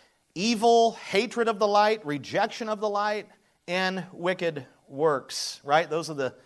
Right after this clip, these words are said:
descriptors that are plugged in into the set of verses.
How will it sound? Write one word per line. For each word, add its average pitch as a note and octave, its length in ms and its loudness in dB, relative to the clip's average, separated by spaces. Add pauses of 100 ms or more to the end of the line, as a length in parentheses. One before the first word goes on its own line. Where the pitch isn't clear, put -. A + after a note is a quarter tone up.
(380)
descriptors C3+ 720 -4
that B2 140 -2
are A#2+ 260 -2 (640)
plugged D3+ 320 4
in C#3+ 180 2
into C3 200 -4
the A#2+ 220 -2 (100)
set C#3 240 -2
of A2+ 60 -6
verses. D#3 520 0